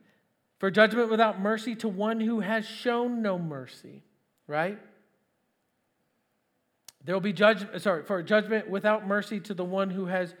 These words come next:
shown no mercy." Meaning, and, and I don't, I don't know how it looks before we stand before God, but we will have a day of accountability, and,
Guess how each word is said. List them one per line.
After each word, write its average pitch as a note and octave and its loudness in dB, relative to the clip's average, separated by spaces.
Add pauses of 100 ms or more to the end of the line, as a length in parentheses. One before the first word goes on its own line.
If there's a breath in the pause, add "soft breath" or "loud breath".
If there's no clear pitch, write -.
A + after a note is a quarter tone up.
(140 loud breath)
shown F#3+ 0
no F3 0
mercy." D#3 -8 (400 loud breath)
Meaning, G3 0 (140)
and, F#3+ -6
and F#3+ -2
I A3 4
don't, G3+ -4 (160)
I F#3+ -4
don't A3 -2
know A3 0
how G#3 -4
it E3 -10
looks F3+ -8
before E3+ -6
we D3 -8
stand D3+ -10
before C#3+ -12
God, B2+ -12 (320 soft breath)
but G#3 -6
we C4 -2
will B3+ -2
have A3+ -2
a F#3 -8
day F3 -4
of F3 -2
accountability, D3+ -10 (960)
and, F#3+ -4